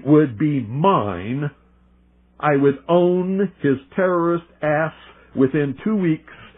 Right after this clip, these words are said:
without fail. A reporter from C N N and his little camera crew got in to Osama bin Laden's secret hideout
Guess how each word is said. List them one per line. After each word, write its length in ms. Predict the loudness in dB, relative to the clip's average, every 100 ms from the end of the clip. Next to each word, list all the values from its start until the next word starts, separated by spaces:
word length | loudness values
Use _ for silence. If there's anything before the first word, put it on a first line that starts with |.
| -2
without 540 | 0 0 -2 -2 -2 -6 _ _ _ 2
fail. 360 | 2 2 -2 _ _ _ _ _ _ _ _ 0
A 220 | 2 4
reporter 760 | 2 -4 -6 2 4 4 0 -6
from 240 | -6 -6 -8 -14
C 180 | -8 -4
N 200 | -4 0
N 260 | -2 -2 -8 -20 _ -6
and 220 | -2 -2 0
his 140 | -2 -2
little 260 | -2 -2 -4 -6
camera 420 | -4 -2 -2 -4
crew 500 | -2 0 2 0 -4 -12 -16 -4
got 300 | -2 -2 -2
in 400 | -2 -2 -4 -6 -14 -4
to 160 | -2 0 0
Osama 600 | -2 -2 -2 0 0 2
bin 220 | 2 2
Laden's 460 | 0 0 -2 -4 -8 -12 -8
secret 420 | -8 -6 -4 -4
hideout 720 | -4 -2 0 2 2 0 -4